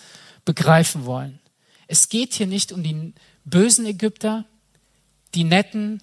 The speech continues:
israelitischen Sklaven. Es geht um was Grundsätzliches. Und zwar alle Menschen sind schuldig vor Gott.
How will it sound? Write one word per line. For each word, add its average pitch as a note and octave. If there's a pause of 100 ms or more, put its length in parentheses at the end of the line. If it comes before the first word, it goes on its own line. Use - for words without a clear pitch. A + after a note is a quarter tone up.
israelitischen F3
Sklaven. F#3+
Es D3
geht F3+
um E3
was C3+
Grundsätzliches. - (880)
Und E3
zwar D#3+ (260)
alle B3 (320)
Menschen D#3+ (680)
sind C3+
schuldig D#3+ (200)
vor -
Gott. -